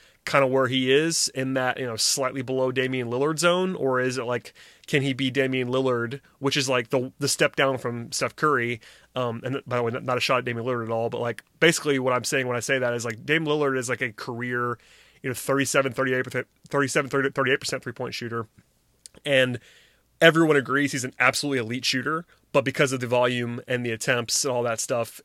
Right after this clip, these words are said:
he's never gonna be able to shoot forty-two percent from three. Is Trae gonna settle in there where it's like, no one's gonna care about this because he's so good at, at, at shooting,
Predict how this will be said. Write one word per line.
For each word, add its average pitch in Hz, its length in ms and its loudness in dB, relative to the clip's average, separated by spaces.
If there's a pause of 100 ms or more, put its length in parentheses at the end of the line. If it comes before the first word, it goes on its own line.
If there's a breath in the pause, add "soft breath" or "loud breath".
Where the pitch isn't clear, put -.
(120)
he's 127 220 -6
never 135 200 2
gonna 127 140 -4
be 127 80 -2
able 120 140 -2
to 117 40 -6
shoot 135 300 0
forty-two 127 380 -4
percent 117 240 -8
from 107 100 -14
three. 107 320 -10 (400 soft breath)
Is 135 240 2
Trae 139 240 2
gonna 143 160 4
settle 151 340 2
in 156 120 0
there 156 240 2
where 135 200 2
it's 127 160 -4
like, 127 160 0
no 127 140 0
one's 143 220 2
gonna 123 160 -2
care 190 280 4
about 120 280 0
this 123 240 0
because 113 220 -6
he's 117 120 -4
so 127 140 -2
good 120 180 -4
at, 120 220 -8
at, 123 180 -4
at 120 120 -6
shooting, 120 440 -4